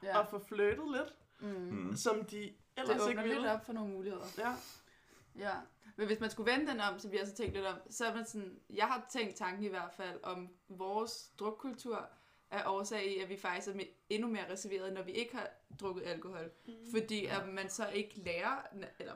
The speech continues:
Speaker 1: på en måde, jeg næsten ikke lærer, og hvordan man tager kontakt til folk, uden
Speaker 3: Mm.
Speaker 1: at være fuld, ærligt talt.
Speaker 3: Ja, så bliver det bare en begrænsning,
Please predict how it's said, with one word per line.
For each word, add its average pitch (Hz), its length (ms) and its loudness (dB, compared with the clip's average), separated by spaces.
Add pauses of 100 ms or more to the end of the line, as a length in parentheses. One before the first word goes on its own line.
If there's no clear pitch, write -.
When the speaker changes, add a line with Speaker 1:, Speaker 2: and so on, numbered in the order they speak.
Speaker 1:
på 240 60 2
en 214 80 6
måde, 269 240 10
jeg 202 160 2
næsten 208 280 -2
ikke 202 180 -2
lærer, 185 280 0
og 185 540 0
hvordan 190 300 -6
man 202 100 -2
tager 190 160 -6
kontakt 196 340 -4
til 214 120 -8
folk, 190 220 -2
uden 202 120 -2
Speaker 3:
Mm. 262 60 2
Speaker 1:
at - 60 0
være 208 120 0
fuld, - 420 0
ærligt 226 300 0
talt. 226 220 2
Speaker 3:
Ja, 95 40 0
så 90 120 -6
bliver 113 120 8
det 104 100 4
bare 87 120 2
en 73 60 -8
begrænsning, - 560 -4